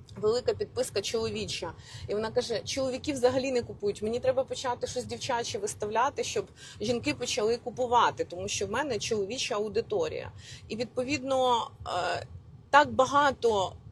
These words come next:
насправді, я пройшла шляху, е, в тому, щоб перелаштувати. От саме найскладніше, я ще раз кажу, не здобувати професію, не знайти роботу. Найскладніше — це змінювати свої стереотипи.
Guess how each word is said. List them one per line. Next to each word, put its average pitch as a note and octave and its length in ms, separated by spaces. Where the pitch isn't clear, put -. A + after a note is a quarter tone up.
насправді, A3+ 880
я A3+ 180
пройшла G#3 480
шляху, G#3 600
е, E3 40
в - 160
тому, B3+ 240
щоб G#3 180
перелаштувати. C4 760
От G3 140
саме D#4+ 340
найскладніше, A3+ 800
я A3+ 180
ще C4 200
раз A#3+ 160
кажу, F#3+ 260
не G#3+ 140
здобувати B3 540
професію, F3+ 800
не A#3 180
знайти B3+ 340
роботу. G#3 640
Найскладніше — B3 960
це A#3+ 140
змінювати B3 560
свої A3+ 320
стереотипи. G3+ 800